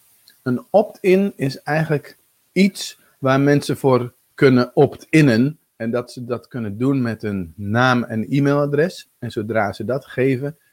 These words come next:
krijgen ze een cadeautje van jou, of in dit geval van mij. Dus als ik mijn website, eh, zou laten zien,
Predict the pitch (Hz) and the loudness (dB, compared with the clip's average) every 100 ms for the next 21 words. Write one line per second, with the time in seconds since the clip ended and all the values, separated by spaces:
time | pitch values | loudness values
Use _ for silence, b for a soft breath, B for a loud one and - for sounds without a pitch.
0 | _ _ - 135 131 139 156 147 147 139 | _ _ -6 0 2 2 2 2 2 0
1 | 135 151 127 110 95 - 98 110 107 78 | 2 2 4 2 0 -6 -6 -4 -4 -6
2 | - _ 95 _ _ _ 101 87 - 95 | -10 _ -18 _ _ _ -14 -14 -14 -12
3 | 87 73 - 98 98 85 80 _ _ B | -12 -12 -8 -6 -4 -8 -14 _ _ B
4 | B B B 120 - 123 113 131 123 107 | B B B -16 -4 0 0 -2 -6 -6
5 | 104 110 131 - 107 95 _ _ 104 92 | -2 -2 -4 -4 -8 -8 _ _ -14 -12
6 | 95 87 95 92 90 85 87 92 - 95 | -12 -8 -4 -4 -2 -4 -6 -12 -6 -4
7 | 214 | -4